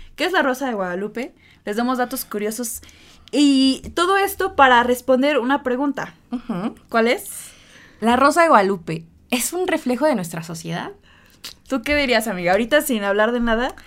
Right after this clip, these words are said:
Speaker 1: ¿crees que es un reflejo de nuestra sociedad?
Speaker 2: Así de principio, la verdad sí.
Speaker 1: Ok.
Speaker 2: Sí, y tengo mis razones. Yo me voy a argumentar bien, no voy a hablar nada más por hablar.
Speaker 1: Ok.
Speaker 2: Pero eso ya será más adelante. Pero la verdad es que sí,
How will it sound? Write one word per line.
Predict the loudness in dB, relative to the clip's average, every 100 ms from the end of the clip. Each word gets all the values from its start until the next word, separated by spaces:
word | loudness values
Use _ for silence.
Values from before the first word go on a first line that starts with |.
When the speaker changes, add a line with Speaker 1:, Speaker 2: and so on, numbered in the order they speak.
| -6
Speaker 1:
¿crees | -2 -2
que | -2
es | -4
un | -4
reflejo | -4 -4
de | -4
nuestra | -4 -8
sociedad? | -6 -2
Speaker 2:
Así | 0 0
de | -2
principio, | 0 0 -2 0 0 0 0 0 -2 -4 -14 -20 -20 _ _ -4
la | 0
verdad | 0 -2
sí. | -4 -8 -8 -18 _ _ -20 -20 -14
Speaker 1:
Ok. | -6
Speaker 2:
Sí, | 0 2 2
y |
tengo | 2 2 2
mis | 2
razones. | 2 2 0 0
Yo | 0
me | 0
voy | 0 0 2
a | 2
argumentar | 2 -2 -2 0 -2 -2
bien, | -4 -6 -6
no | -4
voy | 0
a | 0
hablar | 0 -2
nada | -4 -6
más | -6 -8
por | -10 -6
hablar. | -6 -6 -12 _ -20 _ _ -14
Speaker 1:
Ok. | -14 -6
Speaker 2:
Pero | -2 0 0 -2
eso | -4 -2
ya | -4
será | -4
más | -4 -4
adelante. | -4 -8 -8 -10
Pero | -8 -6 -4
la | -2
verdad | -2 -2
es | -6
que |
sí, | -8